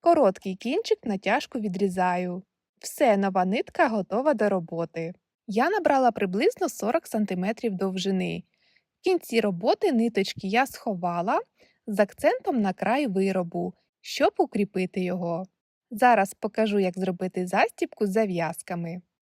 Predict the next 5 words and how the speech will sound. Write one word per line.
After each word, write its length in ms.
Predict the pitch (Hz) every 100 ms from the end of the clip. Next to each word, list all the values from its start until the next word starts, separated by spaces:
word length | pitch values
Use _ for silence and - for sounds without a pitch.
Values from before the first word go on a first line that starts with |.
| -
Для 200 | 285 403
цього 340 | - 320 240
використовую 920 | 202 226 269 285 - 226 185 185 185 196
ниточки 480 | 220 185 - -
муліне, 680 | 196 320 320 285 175 185 294